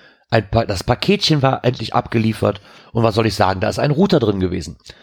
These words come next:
Diesen Router hab ich an den vorhandenen Router angeschlossen und schon funktionierte alles. Ich versteh nicht, wieso, weshalb, warum. Ich bin da halt auch nicht so wirklich ein Freak drin, der das beurteilen kann und warum. Für mich war immer feststellend,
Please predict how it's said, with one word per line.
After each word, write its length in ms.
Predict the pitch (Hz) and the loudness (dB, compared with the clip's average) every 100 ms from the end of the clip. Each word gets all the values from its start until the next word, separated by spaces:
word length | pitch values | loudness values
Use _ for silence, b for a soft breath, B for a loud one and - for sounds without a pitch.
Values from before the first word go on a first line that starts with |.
| B B B | B B B
Diesen 300 | 139 214 175 | 0 2 2
Router 420 | 135 151 - 117 | 2 2 2 0
hab 120 | 117 | 0
ich 200 | - - | -2 -6
an 340 | 85 92 85 73 | -8 -8 -10 -12
den 360 | 85 98 90 - _ _ _ _ _ - | -4 -4 -4 -12 _ _ _ _ _ -2
vorhandenen 560 | 117 87 156 151 113 | 2 2 2 2 0
Router 340 | 101 107 104 87 | 0 0 0 -2
angeschlossen 600 | 98 107 - 160 - - | -2 -4 -2 -2 -4 -6
und 140 | 147 | -4
schon 220 | - 113 117 | 2 0 2
funktionierte 540 | 156 - 123 110 - | -2 0 2 2 0
alles. 320 | - - - b b b b b b b | -4 -12 -18 b b b b b b b
Ich 180 | 127 - | 0 2
versteh 680 | 120 - - - 156 170 - | 0 0 -4 2 4 4 0
nicht, 280 | 143 120 113 | -2 -2 -2
wieso, 280 | 113 135 123 | 2 4 4
weshalb, 400 | 110 120 113 104 | 2 0 0 0
warum. 320 | 101 151 104 | 2 2 -2
Ich 240 | - _ | -10 _
bin 140 | - 123 | -4 2
da 140 | 113 | 2
halt 160 | 110 92 | 2 -2
auch 120 | 107 | -4
nicht 140 | 147 | -2
so 100 | 120 | -2
wirklich 240 | 135 117 107 | -2 -4 -6
ein 60 | |
Freak 360 | - 107 175 - | -4 2 2 4
drin, 180 | 117 110 | 0 2
der 120 | 107 | 2
das 240 | 107 - | 0 -2
beurteilen 580 | - 104 151 - 107 110 | -4 0 2 2 0 2
kann 180 | 113 113 | 0 -2
und 100 | 95 | -2
warum. 300 | 92 135 139 B B B | 0 -2 -4 B B B
Für 160 | - 107 | 0 2
mich 180 | 131 127 | 2 2
war 140 | 147 | 2
immer 160 | 127 107 | 2 0
feststellend, 840 | - 139 - - 143 147 147 | 2 0 0 2 4 4 0